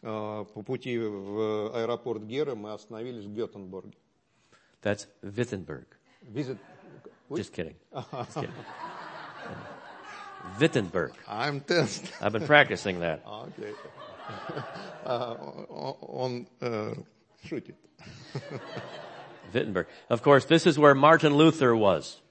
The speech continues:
Speaker 1: Э, это тот город, в котором Мартин Лютер Кинг был.
Speaker 2: Martin Luther emphasized, "We are
Speaker 1: Мартин
Speaker 2: saved
Speaker 1: Лютер.
Speaker 2: by faith alone."
Speaker 1: А, мы, э, Мартин Лютер говорил, что мы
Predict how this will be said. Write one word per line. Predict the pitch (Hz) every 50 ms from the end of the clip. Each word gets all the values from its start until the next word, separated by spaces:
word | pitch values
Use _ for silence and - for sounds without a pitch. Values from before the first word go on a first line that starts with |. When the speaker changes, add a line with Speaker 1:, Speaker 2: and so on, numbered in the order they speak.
| _ _ -
Speaker 1:
Э, | - 117 113 117 117 113 117 -
это | - 131 127 131 135 120
тот | - 135 123 117
город, | 120 127 143 151 139 117
в | -
котором | - 110 107 - 120 120 120 117 113
Мартин | 110 107 107 113 117 110 107 - 113 113 110
Лютер | 107 107 101 - 104 98
Кинг | _ - 101 95 90
был. | 87 90 90 - _ _ _ _ _ _ _ _ _ _ -
Speaker 2:
Martin | 101 110 127 127 - 127 131
Luther | 139 143 139 143 139
emphasized, | 139 143 135 139 120 - 139 131 123 120 120 110 117
"We | 120 117
are | 117 117
Speaker 1:
Мартин | 123 127
Speaker 2:
saved | - 147 143 147 151 147
Speaker 1:
Лютер. | 117 104 - -
Speaker 2:
by | 127 123 120 113 107
faith | - - - 143 143 147 143 139 - -
alone." | 127 131 131 135 139 135 120 98 82 - - _ _ _ _ _ _ _ _ _ _ _ _ -
Speaker 1:
А, | 107 107 104 104 107 104 104 104 107
мы, | 113 113 113 110 110 107 107 110 117 131 139 143 135 135 127 120 - _ _ -
э, | 113 110 107 104 104 104 101
Мартин | 101 113 127 131 - - 127 120
Лютер | 120 135 143 - 113 107
говорил, | 101 107 110 113 120 123 113 -
что | - - 113 107 104 104 101 101 98 98 -
мы | - - 113 117 131 131 123 123 104